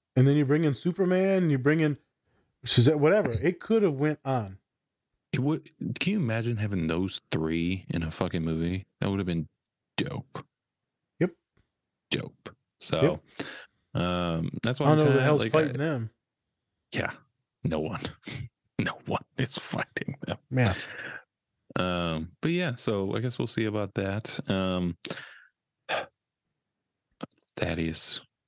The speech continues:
Speaker 2: what a, what a villain.
Speaker 1: He's a
Speaker 2: He's,
Speaker 1: villain.
Speaker 2: I think he's probably one of the underrated villains. And
Speaker 1: Probably in the D C universe, one hundred percent.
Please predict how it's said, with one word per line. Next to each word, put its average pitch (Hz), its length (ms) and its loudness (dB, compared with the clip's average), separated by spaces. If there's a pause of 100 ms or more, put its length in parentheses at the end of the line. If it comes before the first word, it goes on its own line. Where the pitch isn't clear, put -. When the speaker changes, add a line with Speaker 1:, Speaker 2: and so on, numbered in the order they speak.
(280)
Speaker 2:
what 98 200 -2
a, 92 200 -2 (300)
what 98 180 -2
a 98 60 -2
villain. 87 460 -2 (580)
Speaker 1:
He's 120 140 6
a 127 40 2
Speaker 2:
He's, 143 100 6
Speaker 1:
villain. 190 220 4
Speaker 2:
I 165 40 2
think 233 180 -2
he's 226 140 -2
probably 214 300 -4
one 175 200 0
of 135 80 -2
the - 60 -4
underrated 85 500 0
villains. - 580 -4 (380)
And 113 420 -4 (840)
Speaker 1:
Probably 135 480 4
in 127 60 2
the 123 80 2
D 147 180 0
C 143 140 -6
universe, 156 500 2
one 127 120 2
hundred 113 240 2
percent. 110 320 -2